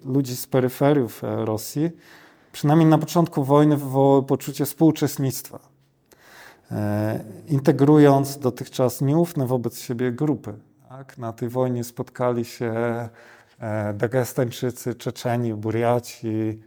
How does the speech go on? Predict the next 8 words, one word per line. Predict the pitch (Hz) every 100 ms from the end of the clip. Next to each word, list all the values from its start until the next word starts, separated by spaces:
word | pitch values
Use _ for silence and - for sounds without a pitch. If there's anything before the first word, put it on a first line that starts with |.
| _
Tuwańczycy, | - 143 135 127 - 127 - - 120 120 120 - - _ -
e, | 120 120
z | 117 120
Rosjanami | 123 - 131 131 131
z | 113
europejskiej, | 120 123 123 135 131 - 120 120 _ _ _ _ _
e, | 117 110 110 110 113
części, | 117 - 127 123 - - 120 117 110